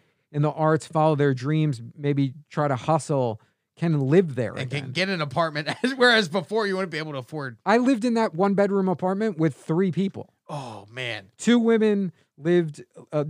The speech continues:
Speaker 1: like, college dorm room style in the, in the, what was the living room, and I had what was the bedroom, which was the size of a bed.
Speaker 2: Why did you get the bedroom and they got the living room?
Speaker 1: Uh, they picked
Speaker 2: 'Cause
Speaker 1: wrong.
Speaker 2: <laughs> they, they, they went, "Oh, we'll take the living
Speaker 1: They were,
Speaker 2: room."
Speaker 1: they were like, "We'll dorm up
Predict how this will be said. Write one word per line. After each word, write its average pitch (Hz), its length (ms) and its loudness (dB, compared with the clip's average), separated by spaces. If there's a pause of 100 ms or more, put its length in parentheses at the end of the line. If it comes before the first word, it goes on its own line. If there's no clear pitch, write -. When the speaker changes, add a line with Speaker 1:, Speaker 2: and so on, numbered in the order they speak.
Speaker 1:
like, 147 200 0
college 160 380 -2
dorm 151 240 2
room 143 160 0
style 143 360 0
in 131 140 -2
the, 127 280 -2
in 143 180 -2
the, 135 120 0
what 131 260 -2
was 143 220 0
the 123 140 -4
living 131 380 2
room, 107 380 -4 (300)
and 156 100 -4
I 175 120 0
had 180 200 0
what 175 140 0
was 151 180 0
the 143 80 0
bedroom, 151 420 0
which 135 220 -2
was 151 220 2
the 143 240 -2
size 151 440 -2
of 135 160 0
a 131 80 -2
bed. 123 340 -4
Speaker 2:
Why 170 120 0
did 160 160 -6
you 208 60 0
get 185 160 2
the 127 160 -6 (260)
bedroom 127 480 -8 (160)
and 131 120 -8
they 147 100 -2
got 135 180 -4
the 127 100 -12
living 139 300 -8
room? 123 240 -16 (100)
Speaker 1:
Uh, 156 220 2
they 160 140 2
picked 175 220 -2
Speaker 2:
'Cause 131 80 -6
Speaker 1:
wrong. 113 340 -4 (380)
Speaker 2:
<laughs> - 180 -8 (500)
they, 285 260 2
they, 240 140 -4
they 196 160 -4
went, 190 240 -4
"Oh, 202 180 -8
we'll 156 120 -8
take 175 220 -6
the 151 80 -10
living 143 180 -8
Speaker 1:
They 202 120 6
were, 214 120 8
Speaker 2:
room." 160 80 2
Speaker 1:
they 208 100 8
were 208 120 8
like, 185 220 4
"We'll 180 200 4
dorm 170 340 2
up 165 260 0